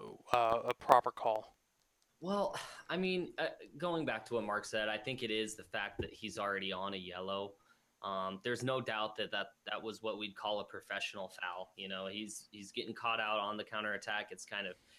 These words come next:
Speaker 2: he has to either make the foul there or give up what could have been a great opportunity for San Antonio to have on goal. So unfortunately, you know, he takes the foul, and I think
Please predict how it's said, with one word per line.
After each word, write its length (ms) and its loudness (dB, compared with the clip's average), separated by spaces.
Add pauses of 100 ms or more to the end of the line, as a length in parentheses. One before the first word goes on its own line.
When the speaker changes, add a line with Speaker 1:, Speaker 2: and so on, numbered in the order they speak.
(140)
Speaker 2:
he 120 -8
has 420 -4
to 360 -2 (480)
either 220 0
make 220 -2
the 80 -4
foul 320 2
there 400 4
or 40 4 (100)
give 200 0
up 280 0
what 180 -8
could 140 -12
have 80 -6
been 140 -4
a 60 -6
great 260 0
opportunity 640 -2
for 160 -6
San 280 -6
Antonio 580 -6
to 140 -10
have 200 -4
on 200 -4
goal. 280 -4
So 440 -4 (260)
unfortunately, 960 -2
you 120 -6
know, 180 0
he 120 -12
takes 280 -6
the 80 -6
foul, 440 0
and 180 -4 (500)
I 60 0
think 280 -2